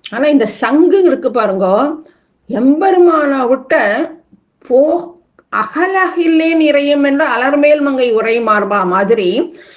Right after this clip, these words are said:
இது எம்பெருமானை விட்ட இந்த சங்கு போகவே போகாது. எப்பவும் எம்பெருமான் கிட்டேந்து என்னென்ன வார்த்தைகள் வரும் எப்படிங்கிறத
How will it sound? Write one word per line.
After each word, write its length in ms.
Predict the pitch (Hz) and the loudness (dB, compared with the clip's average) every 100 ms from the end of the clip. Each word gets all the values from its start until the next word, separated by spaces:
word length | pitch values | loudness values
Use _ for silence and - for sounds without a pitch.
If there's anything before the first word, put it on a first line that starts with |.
| _ - | _ -4
இது 300 | 285 403 233 | 0 2 2
எம்பெருமானை 680 | 208 254 320 302 294 262 | 0 0 2 2 0 0
விட்ட 220 | 240 233 311 | -2 0 0
இந்த 220 | 240 254 | 2 -2
சங்கு 380 | - 208 247 - | -2 -4 -4 -4
போகவே 580 | 190 190 196 214 269 | -2 -2 -2 0 0
போகாது. 500 | - 226 - 247 196 | 0 -2 0 0 0
எப்பவும் 840 | 175 214 214 - _ - 269 359 427 - - - - _ | -2 -2 -6 -14 _ -4 0 0 -4 -14 -20 -20 -20 _
எம்பெருமான் 1080 | 190 196 233 285 294 277 269 247 233 233 220 | -4 -2 0 2 2 2 2 0 -2 -4 -4
கிட்டேந்து 840 | 233 - 302 339 392 403 370 - _ _ _ _ _ _ _ - | -4 -2 0 0 0 0 -2 -6 _ _ _ _ _ _ _ -10
என்னென்ன 800 | 214 214 269 349 349 330 302 269 | -2 0 2 2 2 0 -2 0
வார்த்தைகள் 640 | 226 240 269 277 285 277 | -2 -4 -2 0 2 2
வரும் 680 | 262 262 294 311 254 - - | 2 2 2 2 0 -4 -8
எப்படிங்கிறத 920 | 226 202 262 320 359 330 311 233 185 | -8 -4 0 2 2 0 0 -2 -4